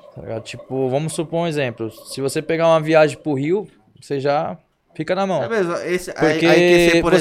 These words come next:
Speaker 2: exemplo.
Speaker 1: tem o K M,
Speaker 2: Qual que é a
Speaker 1: né?
Speaker 2: autonomia dela, da E Q C,
Speaker 1: Se eu não
Speaker 2: né?
Speaker 1: me engano, ela carregada é seiscentos e setenta, alguma coisa, seiscentos e setenta.
Speaker 2: E aí, quanto tempo leva pra carregar
Speaker 1: Tipo,
Speaker 2: isso daí?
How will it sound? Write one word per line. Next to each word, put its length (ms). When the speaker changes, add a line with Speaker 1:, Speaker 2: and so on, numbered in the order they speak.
Speaker 2:
exemplo. 120
Speaker 1:
tem 480
o 120
K 180
M, 280
Speaker 2:
Qual 200
que 80
é 40
a 40
Speaker 1:
né? 60
Speaker 2:
autonomia 380
dela, 260
da 100
E 40
Q 160
C, 140
Speaker 1:
Se 100
eu 20
não 80
Speaker 2:
né? 40
Speaker 1:
me 60
engano, 280
ela 160
carregada 480
é 20
seiscentos 800
e 340
setenta, 560
alguma 160
coisa, 260
seiscentos 400
e 60
setenta. 300
Speaker 2:
E 20
aí, 80
quanto 300
tempo 360
leva 300
pra 100
carregar 360
Speaker 1:
Tipo, 80
Speaker 2:
isso 160
daí? 280